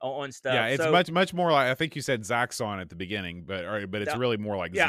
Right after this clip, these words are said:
Speaker 1: I,
Speaker 2: Xevious.
Speaker 1: yeah, if I said
Speaker 2: Yeah.
Speaker 1: Zaxxon, I meant to say Xevious. It's definitely Xevious. So anyway, uh, this game adds some, um, I'll call 'em Sega flourishes. To, I, I guess they did this to differentiate it a little bit.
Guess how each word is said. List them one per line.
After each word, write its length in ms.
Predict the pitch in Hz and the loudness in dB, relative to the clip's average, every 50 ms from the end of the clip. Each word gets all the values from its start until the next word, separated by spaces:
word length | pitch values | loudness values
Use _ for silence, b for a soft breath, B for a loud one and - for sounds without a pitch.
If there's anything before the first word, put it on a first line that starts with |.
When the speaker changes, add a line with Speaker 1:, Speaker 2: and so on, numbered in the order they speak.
| 147 170 | 4 4
Speaker 1:
I, 120 | 180 - | 4 4
Speaker 2:
Xevious. 60 | - | 2
Speaker 1:
yeah, 160 | 180 - - 143 | 2 2 2 4
if 80 | - | 4
I 100 | 196 208 | 4 2
said 280 | 196 - 226 208 175 135 165 | 2 2 0 -2 -2 0 2
Speaker 2:
Yeah. 120 | 165 160 | 4 4
Speaker 1:
Zaxxon, 260 | 151 - 147 135 131 | 4 2 0 0 0
I 80 | 131 135 | 0 0
meant 180 | 143 147 139 - | 0 -2 -8 -8
to 80 | 127 | -10
say 140 | - 139 123 | -8 -8 -8
Xevious. 500 | 123 107 127 131 123 117 101 101 98 - | -6 -8 -8 -8 -8 -8 -10 -12 -14 -16
It's 160 | 127 107 113 | -18 -18 -8
definitely 380 | 101 127 151 147 - 123 117 120 | -4 -2 -2 -2 -4 -8 -12 -14
Xevious. 460 | 101 117 127 120 113 101 95 85 - b b b b b b b b b _ | -12 -12 -12 -12 -12 -12 -14 -16 -16 b b b b b b b b b _
So 140 | - 196 247 | -4 -2 -2
anyway, 440 | 285 302 285 240 190 175 165 156 - _ _ _ _ _ _ _ _ | -2 0 0 0 0 0 0 -2 -6 _ _ _ _ _ _ _ _
uh, 260 | - 151 151 143 139 - - | -2 -2 -2 -2 -4 -6 -8
this 320 | 151 147 220 277 - - 240 | 0 2 2 2 2 -2 -6
game 400 | 214 269 247 240 233 226 196 147 | -2 0 0 0 0 -4 -6 -4
adds 380 | 139 170 185 196 202 202 196 - | -2 2 2 4 4 4 2 0
some, 360 | - - 196 165 160 156 135 - | -6 -6 -6 -6 -6 -8 -12 -12
um, 520 | - 139 151 147 143 139 139 135 127 117 104 92 _ _ _ _ _ _ _ _ _ _ _ _ _ _ _ _ _ _ _ _ _ _ _ - | -8 -6 -4 -2 -2 -2 -2 -4 -6 -10 -16 _ _ _ _ _ _ _ _ _ _ _ _ _ _ _ _ _ _ _ _ _ _ _ _ -4
I'll 120 | 160 185 | -4 -4
call 240 | 185 - 220 208 202 | -2 0 0 2 2
'em 120 | 190 165 139 | 0 -2 -6
Sega 720 | - - - 196 185 196 196 214 190 190 196 180 165 139 | -10 -6 0 2 2 2 2 0 0 0 2 2 0 -2
flourishes. 880 | - _ - 160 156 170 175 196 208 208 202 - - 214 208 202 202 - | -6 _ -12 -6 -2 -2 0 0 0 0 0 -2 -2 -2 -2 -2 -2 -4
To, 160 | - 180 160 - - | -4 -4 -4 -2 0
I, 280 | 175 190 - - 180 185 | 2 2 2 2 2 0
I 40 | 180 | 0
guess 300 | - 220 233 262 254 - | 2 4 4 4 4 2
they 120 | 233 196 | 0 -2
did 220 | 147 156 185 165 | 0 -2 -6 -6
this 160 | 160 180 175 - | -6 -8 -10 -12
to 80 | 151 | -14
differentiate 720 | 135 117 156 175 165 - 156 151 160 170 156 - 170 147 | -6 -4 -4 -4 -4 -6 -6 -6 -6 -6 -6 -8 -8 -6
it 40 | 131 | -6
a 60 | 123 | -8
little 260 | 127 135 143 147 147 | -6 -4 -4 -4 -4
bit. 340 | 135 120 147 147 147 151 147 | -4 -2 -2 0 0 -2 -4